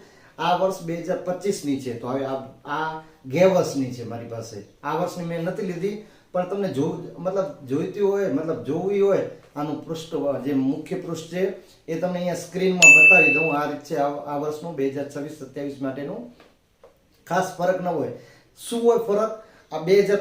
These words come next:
પચીસની છે તો એની અંદર બે હજાર ચોવીસનું પ્રશ્નપત્ર હશે. હવે જે બે હજાર છવ્વીસની આવી હશે એની અંદર બે હજાર પચીસનું પ્રશ્નપત્ર હશે અને સોલ્યુશન સંપૂર્ણ પાછળ આપેલું હશે મિત્રો, બરાબર? આવી રીતે જો તમે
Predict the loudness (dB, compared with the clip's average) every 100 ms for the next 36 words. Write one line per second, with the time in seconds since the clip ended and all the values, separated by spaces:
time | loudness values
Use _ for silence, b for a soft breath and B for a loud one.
0 | 0 -4 -4 -6 -6 -2 0 2 0 0
1 | -2 -4 -2 4 6 6 4 4 4 2
2 | -6 -6 -6 -6 -12 -6 -6 -4 -4 -4
3 | -4 -2 -2 -4 -10 -12 -16 _ b b
4 | b b 4 6 4 4 4 6 4 2
5 | 0 0 -2 0 2 2 2 0 2 2
6 | 2 0 -2 -2 2 4 4 0 -4 -6
7 | -6 -6 -6 -4 -4 -4 -8 -6 -2 -2
8 | 0 -4 -6 -8 -6 -6 -6 -8 -10 B
9 | B B -2 -2 0 -4 -2 -2 0 0
10 | 0 -6 -18 _ -4 -4 0 2 2 -2
11 | -4 -6 -6 -8 -12 -6 -2 0 4 2
12 | 2 0 0 0 0 -2 -4 -6